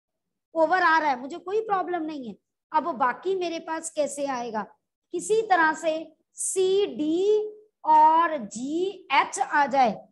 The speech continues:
तो, या मेरे पास जो है, आ, यहाँ triangle कौन सी चाहिए थी हमें? Wait, wait, हमने,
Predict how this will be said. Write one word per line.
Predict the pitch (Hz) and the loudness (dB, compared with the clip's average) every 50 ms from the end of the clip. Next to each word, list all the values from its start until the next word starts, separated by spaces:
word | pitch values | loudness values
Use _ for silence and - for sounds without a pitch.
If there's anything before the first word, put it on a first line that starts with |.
| _ _ _ _ _ _ - | _ _ _ _ _ _ 0
तो, | 311 302 302 302 302 311 311 - - - - | 2 4 6 6 4 2 0 -4 -10 -16 -12
या | 220 - 311 302 320 370 339 302 - - - _ _ _ - | -2 2 4 6 6 6 4 2 -2 -8 -16 _ _ _ -8
मेरे | 262 302 320 320 320 | -2 0 0 2 0
पास | 330 330 320 294 294 294 302 - | 0 -2 -2 -4 -4 -6 -8 -10
जो | 320 320 302 | -8 -4 0
है, | 294 302 294 285 285 - - - _ _ _ _ _ _ _ _ | 2 2 2 0 0 -4 -10 -20 _ _ _ _ _ _ _ _
आ, | - 277 277 277 277 277 277 269 269 269 269 - - - _ _ _ _ _ _ _ _ _ _ _ _ _ _ _ _ _ - | -6 -2 0 2 2 2 4 2 2 0 -2 -4 -12 -20 _ _ _ _ _ _ _ _ _ _ _ _ _ _ _ _ _ -14
यहाँ | 247 277 285 311 339 | -12 -10 -8 -8 -8
triangle | 330 349 339 330 330 359 359 | -6 -6 -6 -4 -4 -6 -6
कौन | 359 359 311 330 320 | -4 -4 -4 -4 -6
सी | - 359 370 | -8 -10 -10
चाहिए | 277 349 330 330 349 | -8 -8 -8 -8 -8
थी | - 359 349 | -8 -8 -6
हमें? | 359 359 339 370 466 - - _ _ _ _ _ _ _ _ _ _ _ _ _ _ _ _ _ _ _ _ _ _ _ _ _ | -6 -4 -4 -6 -8 -8 -12 _ _ _ _ _ _ _ _ _ _ _ _ _ _ _ _ _ _ _ _ _ _ _ _ _
Wait, | 214 240 285 277 285 - | 0 2 2 2 2 0
wait, | 269 269 262 262 262 | -2 -2 -2 -2 -6
हमने, | 269 233 254 254 262 269 277 285 302 320 | -12 -14 -12 -12 -12 -12 -12 -14 -14 -18